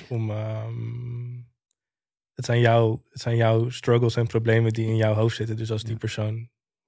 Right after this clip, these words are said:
Speaker 1: wie die persoon ook is, als die persoon die daaruit krijgt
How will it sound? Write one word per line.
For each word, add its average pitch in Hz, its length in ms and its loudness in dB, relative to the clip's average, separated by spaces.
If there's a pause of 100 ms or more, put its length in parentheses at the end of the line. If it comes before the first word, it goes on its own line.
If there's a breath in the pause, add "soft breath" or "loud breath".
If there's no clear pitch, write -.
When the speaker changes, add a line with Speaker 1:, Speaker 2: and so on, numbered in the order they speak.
Speaker 1:
wie 117 140 -2
die 110 80 0
persoon 110 300 -2
ook 110 140 -6
is, - 320 -8 (280)
als - 340 -20
die 120 120 -2
persoon 110 420 -4
die 117 120 -2
daaruit 113 340 2
krijgt - 520 -4